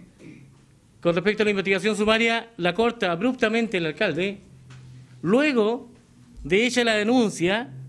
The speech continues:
de los ciento ochenta millones de pesos con, del contrato, ¿no es cierto?, del abogado que, que se, eh, hizo para defender una demanda puesta,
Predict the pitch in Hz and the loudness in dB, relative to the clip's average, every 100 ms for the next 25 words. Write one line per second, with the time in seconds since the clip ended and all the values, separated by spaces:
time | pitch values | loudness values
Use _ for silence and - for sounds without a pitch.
0 | - - - - - 165 175 220 220 208 | -16 -14 -14 -12 -2 2 2 2 2 0
1 | 226 220 226 214 214 220 185 170 180 175 | 0 0 0 0 0 0 -2 -4 -2 2
2 | 226 233 233 214 190 165 180 180 175 208 | 2 2 0 -2 -8 -4 -4 -2 -2 -2
3 | 196 202 196 180 190 202 196 185 180 175 | -2 -2 -2 -4 -4 -2 -2 0 0 0
4 | 185 190 180 180 180 - 170 170 170 - | 0 0 0 -2 -2 -6 -2 -2 -2 -8
5 | - 170 175 175 143 143 160 151 143 143 | -8 -2 0 -2 -6 -8 -4 -2 0 0
6 | 139 143 - - - - 190 196 208 208 | -2 -6 -10 -20 -20 -8 -2 0 2 0
7 | 214 - - - _ - 160 165 175 170 | 0 -8 -20 -20 _ -4 -2 0 -2 0
8 | 196 196 190 175 170 190 196 185 - - | 0 -2 -2 -2 0 0 0 -4 -6 -4
9 | 196 196 196 196 | -4 -2 -2 0